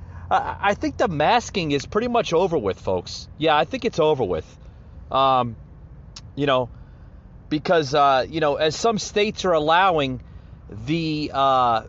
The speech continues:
the social distancing mandate to pretty much expire and go back to its normal state of mind,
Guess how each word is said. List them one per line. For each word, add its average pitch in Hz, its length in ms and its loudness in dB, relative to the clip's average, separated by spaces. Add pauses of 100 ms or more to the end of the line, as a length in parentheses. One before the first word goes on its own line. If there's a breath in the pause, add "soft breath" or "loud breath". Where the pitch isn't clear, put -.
(140)
the 139 140 -2
social 196 560 0
distancing 135 960 -4
mandate 147 600 2
to 139 100 -10
pretty 175 240 -2
much 151 240 -2
expire 143 760 0 (760)
and 131 260 2
go 147 180 2
back 151 340 0
to 143 220 -2
its - 400 -6 (220)
normal 147 480 0
state 143 300 -2
of 123 80 -2
mind, 131 500 -2